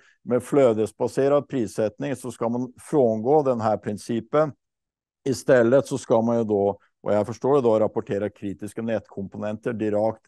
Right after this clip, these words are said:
direkt in till marknadsalgoritmen. Så på basis av de här inrapporterade, eh, komponenterna och variablerna ska då beräkna handeln,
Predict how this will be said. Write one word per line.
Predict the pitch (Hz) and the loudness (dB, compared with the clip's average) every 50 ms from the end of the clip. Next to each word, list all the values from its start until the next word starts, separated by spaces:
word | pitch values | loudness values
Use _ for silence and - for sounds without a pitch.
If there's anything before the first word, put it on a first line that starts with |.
| _ - 110 | _ -16 -14
direkt | 104 104 113 107 117 123 123 - _ - | -6 -2 0 2 2 0 0 -2 _ -8
in | 113 113 110 113 110 - | -6 -4 -4 -4 -6 -6
till | - 107 101 101 101 | -6 -4 -4 -4 -4
marknadsalgoritmen. | 98 110 110 98 95 95 95 92 - 98 98 95 101 104 104 - - 135 139 123 - - _ _ | -2 -2 -2 -2 -2 -4 -10 -6 -6 -6 -4 -4 -4 -4 -6 -4 -4 -4 -4 -4 -6 -14 _ _
Så | _ - 104 104 | _ -6 -6 -4
på | - 117 | -4 -6
basis | 110 98 120 107 107 113 110 - - 135 120 - | -6 0 0 2 2 2 0 0 -4 -6 -6 -6
av | - - 110 110 107 | -2 -2 0 0 0
de | 107 107 104 104 | -2 -4 -2 -2
här | 104 107 101 - | -2 -2 -2 -2
inrapporterade, | 127 117 104 98 92 95 90 87 - 107 98 - 110 98 101 104 104 104 107 107 104 104 104 _ _ _ _ _ _ _ _ _ _ _ _ _ _ - | -4 -4 -4 -4 -4 -6 -6 -6 -8 -10 -10 -6 -4 -4 -2 -2 -2 -2 0 0 0 0 -2 _ _ _ _ _ _ _ _ _ _ _ _ _ _ -6
eh, | 98 92 95 98 101 98 95 90 - | -2 -2 0 0 0 -2 -4 -6 -4
komponenterna | - 113 104 - 110 107 107 104 104 104 - - 135 131 | -4 -4 -4 -2 -2 0 0 0 0 -2 -2 -2 0 2
och | 117 107 | 2 2
variablerna | 107 107 107 107 101 98 95 95 101 113 113 113 101 | 4 2 2 4 2 2 0 -2 -4 -4 -4 -4 -6
ska | - - 107 | -6 -8 -10
då | 98 95 95 | -8 -6 -6
beräkna | 95 101 95 92 92 90 87 92 _ - 107 92 | -6 -8 -8 -8 -8 -10 -10 -12 _ -14 -14 -10
handeln, | 92 92 90 92 90 98 98 98 98 - | -10 -10 -12 -12 -12 -12 -12 -12 -14 -16